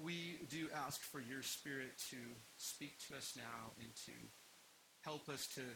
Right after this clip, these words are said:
to wrestle with the teachings of Scripture, and not just to know these things cognitively, but also to apply them into our lives so that in every way, shape, and form, we live these out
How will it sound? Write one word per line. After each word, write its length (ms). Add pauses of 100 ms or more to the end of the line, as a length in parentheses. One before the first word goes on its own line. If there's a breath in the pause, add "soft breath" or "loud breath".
(600)
to 180
wrestle 520
with 520 (180)
the 340 (440)
teachings 560
of 100
Scripture, 840
and 220
not 280
just 260
to 60 (360)
know 240
these 300
things 280 (140)
cognitively, 800
but 160
also 360 (140)
to 120
apply 380 (100)
them 200
into 240
our 140
lives 320
so 140
that 180 (500 loud breath)
in 140 (160)
every 240
way, 360
shape, 380
and 120
form, 480
we 180 (180)
live 260
these 260
out 280